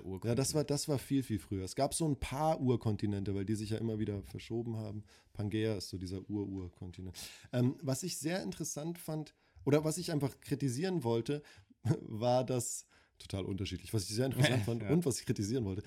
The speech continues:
Speaker 1: Nein, äh, das neue Buch greift halt sehr viele dieser Gedanken nochmal auf. Und wenn du jetzt nicht so viel Zeit dazwischen hattest, wo du das erste und das zweite gelesen hattest, ähm, und ich hatte mir auch noch eben diese Notizen gemacht zum ersten Buch und dann dachte ich mir so, „Hä, warte mal, das,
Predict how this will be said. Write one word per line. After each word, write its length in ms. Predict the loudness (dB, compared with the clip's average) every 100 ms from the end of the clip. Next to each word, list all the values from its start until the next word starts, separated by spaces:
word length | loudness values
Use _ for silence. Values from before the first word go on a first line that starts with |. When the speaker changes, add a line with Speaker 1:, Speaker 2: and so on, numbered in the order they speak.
| -8 0
Speaker 1:
Nein, 240 | 0 2
äh, 140 | -2 0
das 220 | 0 2
neue 360 | 4 4 4
Buch 420 | 4 2 0 -4 -10
greift 460 | -2 0 0 -2 -2
halt 180 | 0 -2
sehr 380 | -2 0 0 -2
viele 520 | -4 -2 2 4 4
dieser 240 | 2 0
Gedanken 520 | 0 0 0 -2 0
nochmal 460 | 0 0 2 4 4
auf. 320 | 0 -2 -4
Und 160 | -4 -2
wenn 160 | 0
du 60 | 0
jetzt 160 | 0 0
nicht 180 | 0 2
so 140 | 2
viel 140 | 2
Zeit 280 | 0 -2 -2
dazwischen 480 | -4 -2 0 2 2
hattest, 300 | 0 -2 -2
wo 100 | 0
du 60 | 0
das 120 | 0
erste 320 | -2 -2 -2
und 60 | -2
das 120 | 0
zweite 280 | -2 0 2
gelesen 360 | 2 2 0
hattest, 300 | -2 -2 -6 -12 -20 -20 -20 -10
ähm, 540 | -4 -2 0 0 -2 -2
und 140 | 0
ich 180 | 2 4
hatte 140 | 2 0
mir 120 | 2
auch 60 |
noch 120 | 0 2
eben 200 | 2 2
diese 220 | 2 2
Notizen 640 | 2 0 0 -2 0 0
gemacht 380 | 0 -2 -4 -6
zum 140 | -4
ersten 320 | -4 -4 -4
Buch 200 | -4 -4
und 80 | -2
dann 140 | -2 -2
dachte 200 | -4 -4
ich 40 |
mir 60 | -6
so, 120 | -6
„Hä, 220 | -8 -8 -6
warte 200 | -4 -2
mal, 140 | -4
das, 160 | -6